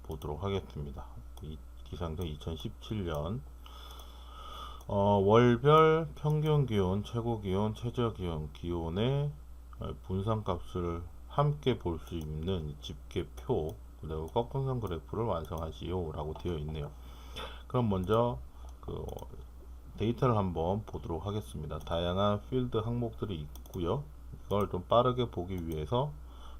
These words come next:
피벗 테이블 해서 보도록 하겠습니다.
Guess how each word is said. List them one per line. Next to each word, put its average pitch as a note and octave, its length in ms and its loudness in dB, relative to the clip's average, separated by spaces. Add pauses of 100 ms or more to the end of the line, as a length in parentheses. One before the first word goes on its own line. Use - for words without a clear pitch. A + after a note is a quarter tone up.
피벗 B2 340 -4
테이블 E2+ 600 -2
해서 G2 520 -2
보도록 D2+ 480 -6
하겠습니다. - 640 -8